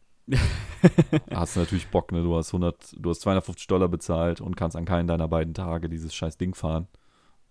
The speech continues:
Speaker 1: Ja.
Speaker 2: Da kommst du ja auch verarscht vor, ne? Wenn das das Einzige ist, wofür
Speaker 1: Ja.
Speaker 2: du hingefahren bist.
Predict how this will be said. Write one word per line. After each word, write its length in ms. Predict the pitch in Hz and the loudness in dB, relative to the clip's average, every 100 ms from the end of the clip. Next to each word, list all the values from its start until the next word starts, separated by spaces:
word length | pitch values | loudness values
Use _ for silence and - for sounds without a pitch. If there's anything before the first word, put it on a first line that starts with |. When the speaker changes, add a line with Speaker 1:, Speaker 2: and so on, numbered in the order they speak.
| _ | _
Speaker 1:
Ja. 220 | 95 95 92 | -6 -4 -4
Speaker 2:
Da 60 | |
kommst 240 | 87 - - | -6 -10 -10
du 60 | |
ja 40 | - | -10
auch 140 | - | -10
verarscht 380 | - - - - | -10 -8 -10 -10
vor, 120 | - | -10
ne? 240 | - - 98 | -10 -10 -10
Wenn 100 | - | -2
das 140 | 85 87 | 0 0
das 140 | 80 | 0
Einzige 260 | 82 85 85 | -2 -2 -4
ist, 60 | 80 | -4
wofür 140 | 80 | -4
Speaker 1:
Ja. 60 | 80 | -4
Speaker 2:
du 80 | |
hingefahren 460 | 80 85 80 - 82 | -2 -4 -6 -8 -8
bist. 140 | 80 | -8